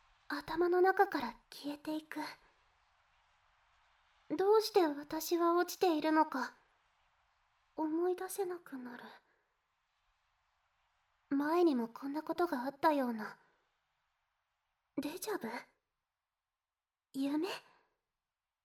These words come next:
多分これは私の夢だ。夢に違いない。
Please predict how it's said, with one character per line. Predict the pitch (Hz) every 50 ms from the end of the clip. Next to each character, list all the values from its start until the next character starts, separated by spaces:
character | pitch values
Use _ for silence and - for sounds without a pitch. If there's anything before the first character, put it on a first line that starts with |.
| _ _ _ _ _ _ _ _ _ _ _ _ _ _ _ _ _ _ _ _ _ _ _ _ _ _ _ _ _ _ _ -
多 | - 302 302
分 | 302 320 285 226 202
こ | - - -
れ | 247 254
は | 254 277 277 -
私 | 269 269 - - 277 - - 294
の | 302 311
夢 | 285 285 285 294 320 330
だ。 | - 262 - - - - - - - - _ _ _ _ _ _ _ _ _ -
夢 | 359 370 370 392 427 427
に | 381 -
違 | - - - 285 - 302 311 320
い | 330
な | 339 339 339 330
い。 | 294